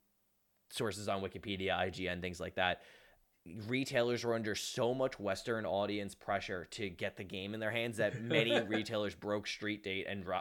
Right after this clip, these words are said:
Speaker 1: dropped the game in September
Speaker 2: Oh
Speaker 1: of
Speaker 2: my God.
Speaker 1: nineteen ninety-seven instead of
Speaker 2: I wonder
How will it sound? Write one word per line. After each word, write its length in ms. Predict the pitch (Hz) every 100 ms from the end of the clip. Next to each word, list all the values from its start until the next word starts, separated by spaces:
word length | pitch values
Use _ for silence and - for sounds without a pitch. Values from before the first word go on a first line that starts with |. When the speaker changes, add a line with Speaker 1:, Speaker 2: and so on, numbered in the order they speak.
| - -
Speaker 1:
dropped 260 | 104 -
the 40 | 101
game 240 | 98 95
in 60 | 90
September 680 | 98 - 104 98 107 92 -
Speaker 2:
Oh 80 | 95
Speaker 1:
of 60 |
Speaker 2:
my 40 | 90
God. 60 |
Speaker 1:
nineteen 200 | 90 90 90
ninety-seven 520 | 87 90 - 82 78
instead 300 | 92 - 95
of 260 | 87 85 - _ _ - - - -
Speaker 2:
I 140 | 143
wonder 680 | 135 127 139 139 123 107